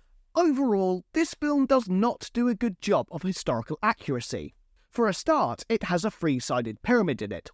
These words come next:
which is not a real thing. They also have Sphinx cats running around the tomb that ironically look nothing like those cats and would not have existed in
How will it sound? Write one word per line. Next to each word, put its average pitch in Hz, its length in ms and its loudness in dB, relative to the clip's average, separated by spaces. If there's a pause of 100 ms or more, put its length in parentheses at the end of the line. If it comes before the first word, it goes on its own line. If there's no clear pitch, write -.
which 240 160 0
is 254 140 0
not 208 260 0
a 285 40 2
real 143 360 -2 (120)
thing. 147 320 0 (480)
They 180 160 2
also 254 340 0
have 190 180 -2
Sphinx - 440 0
cats - 400 -4
running 160 340 0
around 156 340 0
the 143 80 -2
tomb 233 420 0 (200)
that 151 200 0 (260)
ironically 170 460 2
look 160 200 0
nothing 160 340 0
like 190 280 2
those 151 240 2
cats - 400 -2
and 139 240 2
would 147 160 -2
not 151 160 2
have 131 100 -8
existed 151 720 0
in 131 220 2